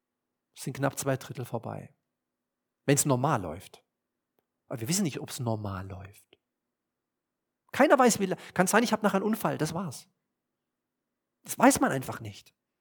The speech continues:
Oder Krankheiten kommen, was auch immer. Aber irgendwann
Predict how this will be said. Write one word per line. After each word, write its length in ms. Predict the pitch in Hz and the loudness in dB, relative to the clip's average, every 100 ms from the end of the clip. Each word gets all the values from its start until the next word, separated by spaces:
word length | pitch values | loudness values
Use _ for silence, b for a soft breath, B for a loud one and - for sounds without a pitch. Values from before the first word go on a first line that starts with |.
| _ - | _ -2
Oder 160 | 151 | -2
Krankheiten 540 | - 156 208 180 170 160 | 2 0 2 0 -2 0
kommen, 260 | 156 151 | 0 0
was 160 | 175 202 | -2 -2
auch 100 | 233 | -4
immer. 280 | 190 104 - _ B B B B B | -6 -8 -16 _ B B B B B
Aber 160 | 180 - | -4 4
irgendwann 880 | - 339 320 311 226 233 165 104 | 12 12 12 8 6 6 6 2